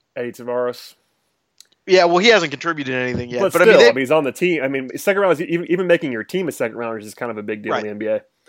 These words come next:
Speaker 2: But they've gotten real value out of guys that they picked in the second round.
Speaker 1: Yep.
Speaker 2: So, um, you know, that's, that's a, that's a good, inexpensive way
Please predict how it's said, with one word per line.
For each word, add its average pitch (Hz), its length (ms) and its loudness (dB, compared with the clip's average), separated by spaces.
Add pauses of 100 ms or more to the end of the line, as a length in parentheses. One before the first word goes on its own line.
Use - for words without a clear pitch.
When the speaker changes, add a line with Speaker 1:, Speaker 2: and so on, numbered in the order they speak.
(180)
Speaker 2:
But 160 100 -10
they've 233 160 4
gotten 233 300 0
real 185 320 -2
value 147 580 4
out 131 200 2
of 127 100 -10
guys 131 460 0
that 127 100 -10
they 139 160 -4
picked 135 460 -4
in 143 160 -14
the 123 80 -10
second 135 320 -2
round. 117 480 -2
Speaker 1:
Yep. 127 80 -2
Speaker 2:
So, 131 260 -2 (420)
um, 120 720 0 (520)
you 180 100 2
know, 147 140 4
that's, 151 320 2
that's 156 200 0
a, 147 160 -8
that's 160 200 0
a 151 40 -4
good, 185 560 -2 (460)
inexpensive 165 920 -4
way 143 600 0